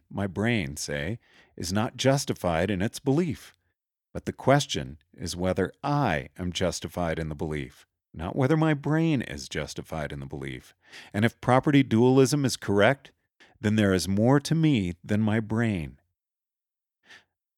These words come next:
So, if I've got this thesis right, there's a core you above and beyond your brain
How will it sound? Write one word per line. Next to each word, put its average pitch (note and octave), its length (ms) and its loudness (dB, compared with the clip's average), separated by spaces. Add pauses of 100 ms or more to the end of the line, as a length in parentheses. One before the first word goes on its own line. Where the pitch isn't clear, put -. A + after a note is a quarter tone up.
(120)
So, E3 480 6 (300)
if D3+ 200 6
I've C4 200 6 (120)
got C#3+ 220 6
this A#2 240 4
thesis A2 500 0
right, F#2+ 400 2 (380)
there's C3 260 2
a D3 40 0
core D#3+ 500 4
you A2 480 2
above A2+ 360 4
and B2 120 0
beyond G2 380 2
your G#2+ 80 2
brain F#2+ 600 0